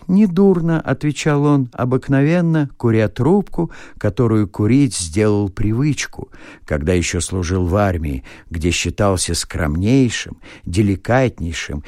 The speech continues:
и образованнейшим офицером. «Да, именно недурно», повторял он. Когда приходил к нему мужик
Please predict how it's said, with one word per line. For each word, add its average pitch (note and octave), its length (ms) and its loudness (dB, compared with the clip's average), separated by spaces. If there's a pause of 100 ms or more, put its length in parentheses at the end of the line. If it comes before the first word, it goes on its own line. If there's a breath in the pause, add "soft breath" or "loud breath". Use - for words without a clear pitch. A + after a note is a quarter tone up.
(120 loud breath)
и - 120 -2
образованнейшим A2 1200 2
офицером. F2+ 680 -8 (800 soft breath)
«Да, F#3 420 4
именно D#3+ 640 4
недурно», B2+ 760 2 (100)
повторял G#2+ 540 0
он. F#2 260 -2 (600 soft breath)
Когда G2+ 340 0
приходил G2 560 -2
к - 120 -14
нему G2 220 2
мужик G2 540 -2